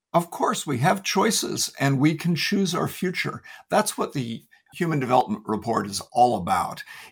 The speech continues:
It's based on economic thinking that we shouldn't see development just as a matter of economic growth.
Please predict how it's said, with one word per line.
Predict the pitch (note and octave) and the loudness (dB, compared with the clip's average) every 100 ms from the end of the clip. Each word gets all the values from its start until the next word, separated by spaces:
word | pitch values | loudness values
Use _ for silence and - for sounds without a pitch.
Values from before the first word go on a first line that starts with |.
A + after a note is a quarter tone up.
| - | -2
It's | C#3+ - | -2 0
based | C3 F#3 G3+ - | 2 4 4 0
on | - | -2
economic | C3+ C3+ A2+ A2 G#2 - | -2 0 2 4 2 -2
thinking | - A2 A2 G#2+ G2 | -4 -4 0 -2 0
that | G#2 A2+ | -2 -2
we | G#2 | -2
shouldn't | - F#3+ - G3+ | 0 0 0 -2
see | - - B2 | -2 0 0
development | A2+ F#2+ G#2+ A2 - A2+ G2 | 0 0 0 0 -2 -8 -10
just | - A2 A2 - | -6 -4 -4 -6
as | G#2 | -4
a | |
matter | G#2+ G2 G2+ G#2 | 0 0 0 -2
of | F2+ | -4
economic | G#2+ G#2 G#2+ F#2+ F#2+ F#2 | -6 -6 -2 -2 -2 -6
growth. | - G2 A2 - - | -8 -6 -4 -4 -8